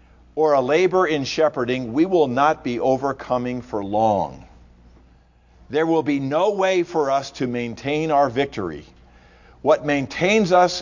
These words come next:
in the victory is a life and a work of love toward the Lord. You might recall after Peter had his terrible failure,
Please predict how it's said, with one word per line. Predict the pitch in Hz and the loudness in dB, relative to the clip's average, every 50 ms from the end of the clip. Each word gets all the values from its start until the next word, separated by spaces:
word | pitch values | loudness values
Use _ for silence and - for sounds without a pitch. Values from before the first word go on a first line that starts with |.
| - | -6
in | - 151 131 | -4 -2 0
the | 120 110 | 0 -2
victory | 92 95 131 160 160 - - 165 160 160 160 | -2 2 2 2 2 2 -2 0 2 2 2
is | 160 - 123 120 104 | 2 2 -2 -2 0
a | 110 | 0
life | 92 92 92 107 123 151 170 180 170 165 - - - - - | -2 0 0 2 4 4 6 4 4 2 0 -16 -18 -18 -10
and | - 104 98 | -8 -6 -6
a | 87 | -6
work | 82 87 110 151 175 180 175 - | -6 -2 0 2 2 2 2 2
of | 170 151 120 | 0 0 2
love | 123 127 131 127 127 127 131 131 113 - - - - - - - _ _ _ _ _ _ _ - | 0 0 2 4 4 4 2 2 -2 -6 -18 -20 -20 -20 -20 -20 _ _ _ _ _ _ _ -20
toward | - - - 131 131 131 131 127 113 | -16 -8 -4 0 2 2 2 2 2
the | 123 117 | 0 0
Lord. | 117 113 113 110 98 87 76 - - - - - _ _ - - - _ _ _ _ _ _ _ _ - - | 2 4 2 2 2 -2 -4 -8 -14 -20 -20 -20 _ _ -20 -20 -20 _ _ _ _ _ _ _ _ -14 -4
You | 127 139 | -2 0
might | 156 160 165 165 151 | 2 2 2 2 2
recall | 151 151 147 - - 170 180 170 160 147 123 101 - - - - - - _ _ _ _ _ _ _ _ _ _ _ _ _ _ _ _ _ - | 0 -2 -2 -2 0 0 2 4 4 2 2 0 -4 -8 -18 -20 -20 -20 _ _ _ _ _ _ _ _ _ _ _ _ _ _ _ _ _ -2
after | 123 123 123 - - 127 | -2 -2 -2 0 -4 -8
Peter | 123 - 147 151 156 143 135 120 | -6 -2 0 2 2 2 2 0
had | 107 120 123 127 123 107 | 2 2 2 2 2 2
his | 104 120 120 117 110 - | 0 -2 -2 -2 -2 -6
terrible | - - - 147 160 160 151 135 143 123 | -12 -2 0 2 4 4 2 2 0 -4
failure, | - - 127 127 117 113 107 90 85 69 - - | -4 -2 0 0 2 0 0 -4 -8 -10 -12 -16